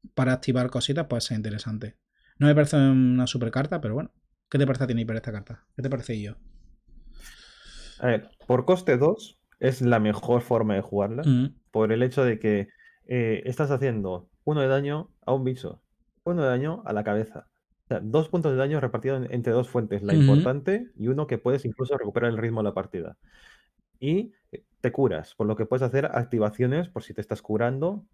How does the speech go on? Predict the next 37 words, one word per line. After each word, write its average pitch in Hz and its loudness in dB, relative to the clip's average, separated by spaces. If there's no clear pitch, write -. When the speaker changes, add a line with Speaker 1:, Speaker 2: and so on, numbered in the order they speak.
Speaker 2:
que 110 -2
se 113 -2
puede 107 4
aprovechar, 107 2
Speaker 1:
Exactamente, 110 -2
Speaker 2:
barra 90 -2
clerical. 98 -4
Speaker 1:
exactamente. 110 -8
Speaker 2:
Pero 151 2
no 156 2
hay 180 2
que 190 -2
menospreciar 143 -2
también 120 -2
los 110 -2
siguientes 107 -6
niveles, 110 -2
porque 104 -4
por 117 2
cinco 139 -2
estás 165 -2
pagando 147 0
tres 120 0
más, - -10
pero 123 0
estás 165 -4
pagando 160 0
tres 135 -2
más 160 -2
por - -2
uno 170 2
de 139 2
daño, 151 0
uno 180 4
de 131 2
daño 139 0
Speaker 1:
Ujú. 135 4